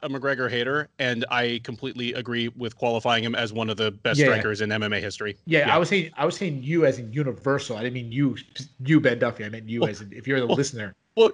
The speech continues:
Speaker 1: yeah, but after I just called him, like, a net drain on society, like, I just wanted to make sure that
Speaker 2: <laughs>
Speaker 1: people
Speaker 2: Yeah, yeah.
Speaker 1: understand that that does not cross over into my analysis of his
Speaker 2: Sure,
Speaker 1: fighting.
Speaker 2: sure. Well, I mean, you just picked him to win by first round knockout.
Speaker 1: <laughs> Yeah.
Speaker 2: Uh, I,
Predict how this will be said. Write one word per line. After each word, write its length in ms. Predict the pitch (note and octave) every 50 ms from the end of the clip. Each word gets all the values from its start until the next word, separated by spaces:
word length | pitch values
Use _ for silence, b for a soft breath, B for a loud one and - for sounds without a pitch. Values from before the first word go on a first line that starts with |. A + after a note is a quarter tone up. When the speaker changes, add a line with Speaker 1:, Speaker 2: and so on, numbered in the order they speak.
| -
Speaker 1:
yeah, 160 | - D4 C4+
but 100 | G#3+ A3+
after 240 | - B3 C4+ - B3+
I 60 | A#3
just 160 | G3 G#3 G3 -
called 180 | G#3+ G#3 G#3
him, 80 | G3 F3
like, 180 | F3 E3+ -
a 60 | E3+ D#3+
net 260 | D3+ D#3 E3+ F3+ -
drain 280 | C#3+ D#3 E3 D#3+ D#3
on 120 | D#3 D3 C#3
society, 600 | - D3 - - D3+ D#3 D3+ D3 C#3 - D3+ C#3
like, 180 | C3 C3+ C3+
I 80 | D3 C#3+
just 160 | D3 D3 C#3
wanted 200 | F3 E3+ D#3+ G#3+
to 20 | G#3
make 120 | D#3 C#3
sure 160 | - D#3+ D#3+ C#3+
that 140 | C#3+ D3 - _ _
Speaker 2:
<laughs> 100 | - _ -
Speaker 1:
people 180 | G#3 G3+ D3+
Speaker 2:
Yeah, 160 | D3 D3 B2
yeah. 60 | A2 -
Speaker 1:
understand 400 | F3+ F#3 F#3 F3+ - G3+ F#3 F3
that 80 | E3+ C#3+
that 140 | F3+ F3 -
does 120 | F3+ D#3
not 220 | D#3 F3 F3 E3 -
cross 300 | - F#3 E3+ D#3+ - F3+
over 200 | F3 E3 D#3+ D3+
into 140 | C3+ -
my 140 | D3 C#3 C3+
analysis 520 | C3+ C3 C3+ C3+ C3+ C3 - - C#3 - -
of 60 | C3
his 120 | B2 A2+
Speaker 2:
Sure, 140 | - - B2
Speaker 1:
fighting. 240 | A#2+ E3 C3+ A#2 A2
Speaker 2:
sure. 400 | - - D#3+ D3 A#2+ A2 A2 - -
Well, 80 | C#3
I 100 | C3+ C3
mean, 120 | C3 - C3
you 80 | D3+
just 100 | D#3 -
picked 200 | - E3 D#3 -
him 60 | D3+
to 60 | B2+ A#2+
win 160 | A#2+ C#3+ C3
by 100 | A#2 G#2+
first 300 | - - C3 C3+ - C3
round 140 | A#2+ A2+ A2+
knockout. 400 | A#2 C3 - - G#2+ G2+ G2+ - -
Speaker 1:
<laughs> 60 | _
Yeah. 440 | C#3+ C3+ C3 C#3 C#3 B2 A#2+ A#2+ A2+ A#2 -
Speaker 2:
Uh, 60 | A3+ - - _ - - B A#2+ B B B B B B -
I, 280 | D#3+ E3 F3+ G3 G3